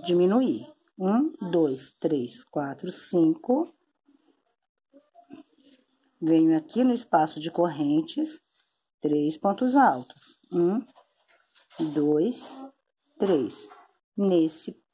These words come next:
ponto aqui do lado, levanto um ponto alto sobre ele.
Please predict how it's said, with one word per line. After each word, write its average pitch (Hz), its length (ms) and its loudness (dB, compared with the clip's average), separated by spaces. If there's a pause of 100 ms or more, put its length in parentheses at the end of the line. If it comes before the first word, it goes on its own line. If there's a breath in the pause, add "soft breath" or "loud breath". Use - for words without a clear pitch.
ponto 160 400 2
aqui 147 200 -6
do 165 120 -2
lado, 156 640 0 (1120)
levanto 185 400 0
um 175 40 -8
ponto 202 280 0
alto 175 220 0
sobre 214 280 0
ele. 120 300 -4